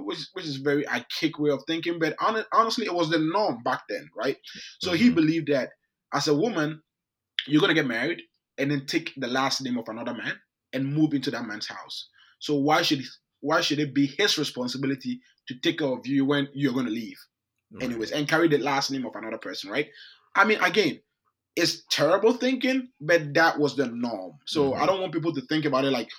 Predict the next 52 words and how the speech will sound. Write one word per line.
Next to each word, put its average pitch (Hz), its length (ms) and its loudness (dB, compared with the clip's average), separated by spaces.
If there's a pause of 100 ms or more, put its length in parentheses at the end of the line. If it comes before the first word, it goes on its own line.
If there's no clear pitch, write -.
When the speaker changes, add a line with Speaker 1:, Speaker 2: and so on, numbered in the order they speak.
(120)
Speaker 1:
"Oh, 160 200 2
why 139 200 -2
are 160 120 0
they 143 100 2
doing 165 220 -2
this 156 160 -2
thing?" 143 120 -8 (100)
No, 226 400 0
like, 147 180 0
listen, 147 300 -6 (200)
that 156 220 2
was 156 140 2 (340)
Speaker 2:
Mm-hmm. 135 120 -12
Speaker 1:
what 151 180 4
was 147 120 -2
happening 131 360 -4
back - 140 -8 (100)
then, 123 180 -14
right? 151 220 -8 (240)
Speaker 2:
Yeah. - 140 -8
Speaker 1:
So 220 140 0
she, 269 140 6 (100)
she - 160 0
couldn't 247 200 2
go 208 100 6
to 151 80 0
school. - 220 -4
So 151 120 0
always, 175 640 2 (300)
she - 160 -2
gave 170 240 8
birth 170 180 6
to 156 80 -2
four 135 340 2
boys, - 720 4
<laughs> - 120 -20
Speaker 2:
Mm-hmm. 90 300 -14 (300)
Speaker 1:
sadly. 123 520 0 (440)
<laughs> - 0 -
And, 247 360 2 (300)
and 165 420 4
so 170 160 4
always, 185 240 4
she 170 140 0
always 175 320 0
told 151 180 2
us, 147 160 0
like, 120 200 -8 (140)
every 180 220 0
time 156 240 -2
that 143 120 -2
we 120 300 -2